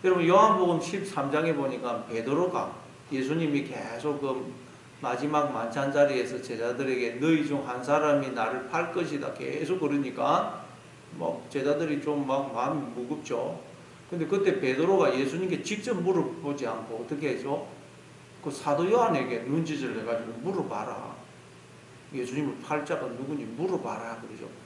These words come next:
여러분, 왜 물어-, 베드로 직접 안 물어보고 왜 눈짓을 해가지고 사도 요한한테 물어보라고 했을까요? 예수님과의 관계가 문제가 생겼기 때문입니다. 부부도 서로 사이가 안 좋으면 자식한테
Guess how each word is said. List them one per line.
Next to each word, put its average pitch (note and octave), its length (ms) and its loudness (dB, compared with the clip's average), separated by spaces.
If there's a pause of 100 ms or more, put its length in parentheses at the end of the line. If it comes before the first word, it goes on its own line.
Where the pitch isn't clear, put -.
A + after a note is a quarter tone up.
(680)
여러분, F3 500 2
왜 C#3 180 6
물어-, F#3 300 2 (480)
베드로 F3 300 0
직접 G3 340 -2
안 C3 200 2
물어보고 A#2+ 800 -2
왜 D3 560 2
눈짓을 C#3 640 -4
해가지고 B2 320 -4
사도 C3+ 320 -4
요한한테 A#2+ 520 -2
물어보라고 A#2 680 -6
했을까요? - 540 -8 (800)
예수님과의 D3+ 720 2
관계가 F3 380 2
문제가 B2 560 -2
생겼기 B2+ 500 -4
때문입니다. A#2 560 -12 (580)
부부도 F#3+ 360 2
서로 C#3 240 -2
사이가 C#3+ 480 0
안 A#2 80 -6
좋으면 C3 260 -4
자식한테 C#3+ 720 -2